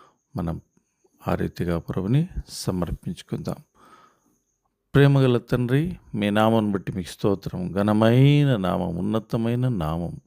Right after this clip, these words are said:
నా జీవితంలో వచ్చినందుకు మీకు స్తోత్రాలు. నెహెమియా ద్వారా మీరు ఇస్రాయేల్ని రెస్టోరేషన్ చేశారు, సమకూర్పు చేశారు. నా జీవితంలో ప్రభువైన క్రీస్తు వారి ద్వారా సమకూర్పు తీసుకుని వచ్చినందుకు,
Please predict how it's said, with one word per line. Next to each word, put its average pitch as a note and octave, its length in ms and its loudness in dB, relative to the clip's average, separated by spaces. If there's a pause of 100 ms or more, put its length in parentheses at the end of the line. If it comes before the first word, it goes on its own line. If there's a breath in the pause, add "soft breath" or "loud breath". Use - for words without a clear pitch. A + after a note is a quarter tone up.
(640 soft breath)
నా G2 180 4
జీవితంలో A2+ 500 0
వచ్చినందుకు - 680 -8
మీకు F#2 200 -12
స్తోత్రాలు. - 760 -8
నెహెమియా G#2+ 480 2 (440)
ద్వారా A2+ 360 6 (1300 soft breath)
మీరు A#2+ 400 4 (160)
ఇస్రాయేల్ని C3+ 640 2
రెస్టోరేషన్ C#3+ 840 0 (120)
చేశారు, - 420 -6
సమకూర్పు D3+ 760 2 (140)
చేశారు. - 580 -8
నా G#2 120 2
జీవితంలో G2 680 -2
ప్రభువైన G2 360 -2
క్రీస్తు C3 480 -2
వారి G#2+ 260 4
ద్వారా F#2+ 320 0 (540 soft breath)
సమకూర్పు D#3 760 0
తీసుకుని A#2 480 -8
వచ్చినందుకు, - 720 -14